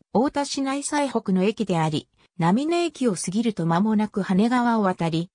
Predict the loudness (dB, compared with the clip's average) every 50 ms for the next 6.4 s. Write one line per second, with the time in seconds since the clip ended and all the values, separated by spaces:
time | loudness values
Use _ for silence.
0 | _ _ _ -2 0 2 2 2 0 -2 -4 -4 -2 0 2 2 2 2 0 0
1 | 0 0 2 0 0 0 0 0 0 2 2 2 2 2 2 2 2 0 0 -2
2 | _ _ _ _ -8 -2 0 0 2 2 2 2 2 2 2 2 2 2 0 0
3 | 0 0 2 2 2 2 2 2 2 2 0 0 0 -2 0 0 0 0 0 -2
4 | -2 -6 _ _ _ _ 0 2 2 2 2 2 0 -2 -2 -2 -2 -4 -2 -2
5 | -2 0 0 -2 0 0 0 0 2 2 2 2 2 0 -4 -8 -4 0 2 2
6 | 2 2 2 2 0 0 -2